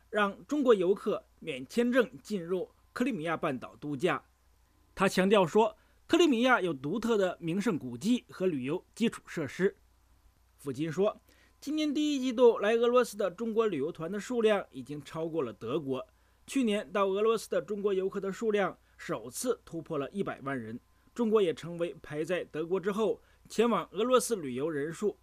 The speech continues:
最多的国家。俄罗斯旅游界人士期望克里米亚在不久的将来肯定能够吸引更多的中国游客去度假。克里米亚正在改造当地的旅游基础设施，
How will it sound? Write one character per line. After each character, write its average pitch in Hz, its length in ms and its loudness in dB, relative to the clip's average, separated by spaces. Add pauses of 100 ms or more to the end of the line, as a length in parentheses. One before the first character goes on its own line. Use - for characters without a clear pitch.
最 247 160 -2
多 180 160 0
的 147 80 -4
国 104 220 -18
家。 139 240 -6 (960)
俄 269 100 -4
罗 330 160 4
斯 320 120 0
旅 254 140 2
游 254 120 4
界 262 160 6
人 214 220 6
士 208 120 -4
期 226 240 -6
望 220 240 4 (140)
克 - 80 -4
里 302 100 2
米 175 160 0
亚 208 220 2
在 214 180 -2
不 233 160 -2
久 180 120 0
的 120 100 -8
将 214 260 2
来 160 280 0 (140)
肯 165 160 -6
定 202 180 2
能 175 100 -6
够 185 160 2
吸 208 280 -6
引 160 120 -2 (140)
更 233 180 -2
多 220 140 4
的 185 140 0
中 202 200 -4
国 190 120 0
游 175 200 0
客 190 220 -2
去 - 160 -10
度 208 180 0
假。 185 280 2 (540)
克 302 100 -2
里 311 100 2
米 170 140 0
亚 214 240 2
正 196 180 -4
在 165 120 -2
改 127 240 -8
造 180 300 0
当 170 200 -4
地 165 120 -2
的 139 160 -4
旅 127 160 -12
游 120 220 -6
基 - 200 -4
础 - 200 -8
设 180 280 0
施， 202 320 -2